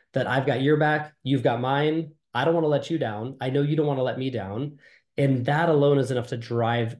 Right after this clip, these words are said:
people to success. So there's gonna be a, a,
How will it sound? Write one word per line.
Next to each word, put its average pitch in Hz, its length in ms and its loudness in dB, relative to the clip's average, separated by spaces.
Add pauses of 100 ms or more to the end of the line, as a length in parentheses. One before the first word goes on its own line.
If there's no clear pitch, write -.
(120)
people 143 500 -4
to 135 180 -4
success. 110 600 -6
So 113 400 0 (220)
there's 151 200 2
gonna 170 180 2
be 151 200 2
a, 131 100 2
a, 120 320 -4